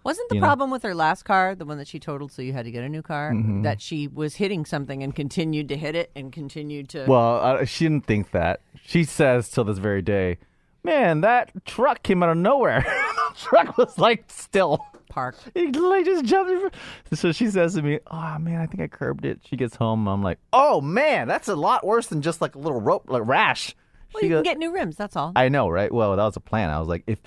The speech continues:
Speaker 2: I told her, "Here's a test. If you can not curb these rims, we'll get new rims," 'cause she wants the black rims.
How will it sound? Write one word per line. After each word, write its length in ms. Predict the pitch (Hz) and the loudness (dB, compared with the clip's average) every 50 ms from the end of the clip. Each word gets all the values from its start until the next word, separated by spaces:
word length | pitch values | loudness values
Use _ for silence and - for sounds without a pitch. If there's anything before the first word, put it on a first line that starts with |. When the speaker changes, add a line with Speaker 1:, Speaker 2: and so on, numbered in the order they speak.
| - _ - - | -18 _ -4 -2
Speaker 2:
I 80 | 123 | -2
told 260 | 131 - - 147 147 | 0 0 0 0 2
her, 140 | 131 92 - - | 0 0 -2 -2
"Here's 220 | - 147 165 165 | 0 0 0 0
a 60 | 156 | -2
test. 420 | 147 - 165 143 73 - - - _ _ _ _ _ | -2 -2 -2 -2 -2 -4 -8 -14 _ _ _ _ _
If 180 | - 117 101 - | -6 -4 -4 -2
you 140 | 117 127 151 | -4 -4 -4
can 280 | - - 220 208 185 - _ - _ | -2 -2 -2 -2 -2 -4 _ -18 _
not 420 | - 113 101 110 120 139 170 170 - _ _ _ _ _ | -2 0 2 4 4 2 2 0 -2 _ _ _ _ _
curb 280 | - - 165 175 151 123 | -2 0 0 0 0 0
these 160 | 117 95 87 | -2 -2 0
rims, 460 | 101 151 175 127 92 87 90 107 - _ _ _ _ _ _ _ _ _ - | 0 0 0 0 0 -2 -4 -6 -10 _ _ _ _ _ _ _ _ _ 0
we'll 140 | 135 - | 2 2
get 160 | 151 160 156 127 | 2 2 0 2
new 140 | 120 120 | 0 2
rims," 440 | 101 104 143 135 - - - - - | 2 2 2 0 -2 -4 -10 -14 -4
'cause 120 | - 120 104 | -2 -2 -2
she 120 | - 120 | 0 0
wants 200 | 104 104 104 - | 0 0 0 -2
the 60 | - | -2
black 320 | 104 127 139 151 123 - - | -2 0 0 0 0 -2 -4
rims. 300 | 82 60 - - - | -6 -6 -8 -12 -18